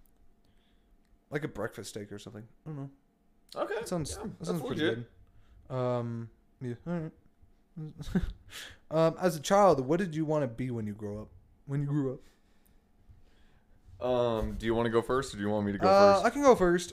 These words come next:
Speaker 2: All right.
Speaker 1: Um, 'cause mine's kinda boring. I didn't really have any aspirations as, like, a kid. I just kinda wanted to sit around and, like, play video games all day.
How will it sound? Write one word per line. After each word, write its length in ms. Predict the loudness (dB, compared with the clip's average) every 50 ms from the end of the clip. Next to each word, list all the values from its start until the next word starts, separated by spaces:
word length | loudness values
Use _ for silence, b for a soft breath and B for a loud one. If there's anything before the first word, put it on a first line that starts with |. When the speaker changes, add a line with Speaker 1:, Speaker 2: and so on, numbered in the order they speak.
| -8 -2
Speaker 2:
All 80 | 2 4
right. 120 | 6 6 4
Speaker 1:
Um, 200 | 4 0 -2 -4
'cause 160 | -4 -2 0
mine's 180 | 0 0 2 0
kinda 160 | 0 0 2
boring. 300 | 2 2 2 2 0 -2
I 20 | -2
didn't 200 | -4 -4 -4 -2
really 160 | -2 -2 0
have 200 | 0 -2 -2 -4
any 120 | -4 -4
aspirations 640 | -6 -6 -6 -6 -6 -6 -6 -6 -8 -10 -10 -10 -12 -18 _ _ _ _ _ _ _ -16 -12
as, 160 | -8 -4 -2
like, 220 | 0 -2 -2 -4 -10 _ -20 -20 -20 _ _ -16
a 40 | -10
kid. 320 | -6 -4 -4 -4 -4 -6
I 100 | -8 -10
just 160 | -8 -8 -8 -8
kinda 160 | -6 -6 -4
wanted 200 | -4 -6 -6 -8
to 60 | -8
sit 140 | -8 -8 -6
around 260 | -6 -6 -6 -6 -8
and, 80 | -10 -10
like, 180 | -12 -14 -14 -12
play 120 | -10 -10
video 180 | -8 -8 -10 -10
games 200 | -10 -10 -10 -10
all 100 | -8 -8
day. 180 | -8 -8 -10